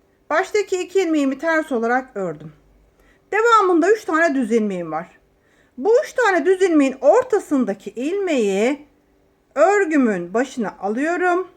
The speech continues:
Önce bir tane ilmek doluyorum. Sonra bu üç tane olan düz ilmeğin birlikte düz örerek topluyorum. Ve bir ilmek daha dolayarak aradaki iki ilmeğimi ters örüyorum.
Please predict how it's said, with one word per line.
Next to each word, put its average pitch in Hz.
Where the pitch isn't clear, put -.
Önce 320
bir 285
tane 247
ilmek 202
doluyorum. 349
Sonra 330
bu 370
üç 403
tane 294
olan 233
düz 294
ilmeğin 226
birlikte 302
düz 359
örerek 226
topluyorum. 175
Ve 302
bir 403
ilmek 277
daha 202
dolayarak 302
aradaki 269
iki 294
ilmeğimi 233
ters 214
örüyorum. -